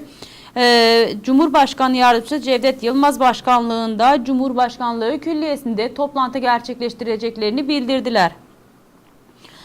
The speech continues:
Türkiye'nin ilk kadın nüfusu iki bin yirmi altı yılında erkeklerini, erkekleri geçeceği bildirildi. Son olarak Şanlıurfa'nın merkez Eyüpiye ilçesinde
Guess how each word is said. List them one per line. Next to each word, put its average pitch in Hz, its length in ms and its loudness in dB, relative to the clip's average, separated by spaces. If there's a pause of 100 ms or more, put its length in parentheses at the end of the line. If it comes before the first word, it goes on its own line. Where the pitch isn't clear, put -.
(160)
Türkiye'nin 285 720 0
ilk 320 300 -6
kadın 302 340 0
nüfusu 277 540 -2
iki 294 300 -4
bin 294 80 0
yirmi 247 260 0
altı 277 300 4
yılında 240 540 -2
erkeklerini, 262 920 0
erkekleri 240 520 -2
geçeceği 214 500 -2
bildirildi. 294 680 0 (640)
Son 330 340 4
olarak 269 300 4
Şanlıurfa'nın 277 720 4
merkez 254 420 2
Eyüpiye 277 400 0
ilçesinde 254 1160 0